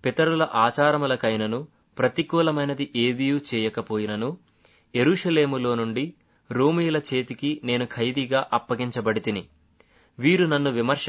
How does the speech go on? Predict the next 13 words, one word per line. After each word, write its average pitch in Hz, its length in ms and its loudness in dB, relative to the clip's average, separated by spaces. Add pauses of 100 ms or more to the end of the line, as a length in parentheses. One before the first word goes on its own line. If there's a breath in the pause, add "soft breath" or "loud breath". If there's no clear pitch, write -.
(140)
చేసి, 147 380 -4 (340 soft breath)
నాయందు 123 440 2
మరణమునకు 151 600 0
తగిన 127 300 -2
హేతువేదియూ 120 800 -2
లేనందున 113 580 -2 (400 soft breath)
నన్ను 127 240 2
విడుదల 147 340 2
చేయగోరిరి 120 760 0
గాని, 110 340 -4 (640 soft breath)
యూదులు 175 480 2
అడ్డము 139 360 2 (100)
చెప్పినందున 110 640 -2